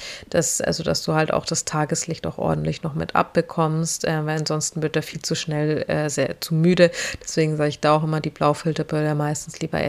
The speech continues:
erst nach Sonnenuntergang mit aufzusetzen. Ähm, abends, was ich auch immer noch ultra gerne mache, ist, äh, wirklich bei gedimmtem Licht, also ich mach, ich schalte dann auch alle Lichter, also, ähm,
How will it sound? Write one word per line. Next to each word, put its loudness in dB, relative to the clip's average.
erst 2
nach 0
Sonnenuntergang -2
mit -4
aufzusetzen. -4
Ähm, 4
abends, 4
was 2
ich 0
auch 10
immer 6
noch 4
ultra 4
gerne 6
mache, 4
ist, 2
äh, 0
wirklich -8
bei 2
gedimmtem 4
Licht, 4
also -2
ich -2
mach, -2
ich -4
schalte -2
dann -2
auch -2
alle -2
Lichter, 2
also, 0
ähm, -2